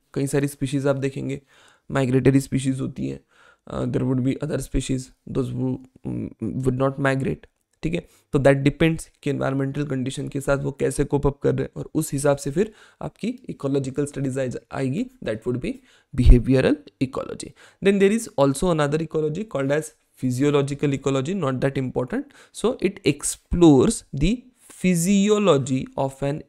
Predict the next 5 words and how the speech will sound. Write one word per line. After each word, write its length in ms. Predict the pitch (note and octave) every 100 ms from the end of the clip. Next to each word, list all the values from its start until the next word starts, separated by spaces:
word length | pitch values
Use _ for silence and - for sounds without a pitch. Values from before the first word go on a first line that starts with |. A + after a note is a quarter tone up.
| _
individual 880 | D3 D#3 D#3 E3 F#3 E3 B2+ C3 E3 - _ _ -
and 180 | D3 D#3+ - E3+
considers 640 | E3 E3 G3+ D#3 C#3 C#3
the 220 | C#3 D#3+ F#3+ _ -
consequences 880 | C3+ C#3 D#3+ - D3 C#3+ C#3 C#3+